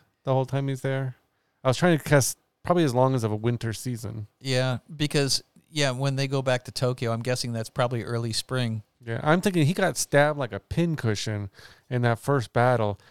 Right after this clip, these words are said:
Speaker 1: He'd have some damage, I think, still.
Speaker 2: Mm-hmm. Yeah. But, yeah, there's definitely some time passing. But then we get to see hi-, that he's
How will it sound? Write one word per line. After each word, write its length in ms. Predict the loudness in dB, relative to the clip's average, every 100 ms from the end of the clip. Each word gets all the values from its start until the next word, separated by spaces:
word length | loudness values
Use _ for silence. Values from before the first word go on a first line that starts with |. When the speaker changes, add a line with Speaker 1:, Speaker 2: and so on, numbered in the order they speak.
| _
Speaker 1:
He'd 240 | _ -6 -2
have 320 | 2 2 0
some 260 | -2 -2 2
damage, 460 | 2 2 -4 -4
I 120 | -4 -4
think, 300 | -4 -8 -8
still. 420 | -10 -8 -8 -10 _ _ _ _ -20 -20 -8
Speaker 2:
Mm-hmm. 280 | -4 0 2 0 _ _ _
Yeah. 240 | -2 0 -2 _ _ -20 -20 -6
But, 140 | -4 0
yeah, 180 | 0
there's 380 | 0 -2 -4 -6
definitely 280 | -2 -2 -2
some 160 | -4 -2
time 260 | -2 0
passing. 460 | 0 0 0 -4 -4
But 160 | -4 -2
then 200 | 0 0
we 80 | 0
get 160 | -2
to 180 | 0 0
see 420 | 2 2 0 0 0
hi-, 380 | 0 2 0 -2 _ _ _ _ -2
that 160 | 0
he's 220 | 2 0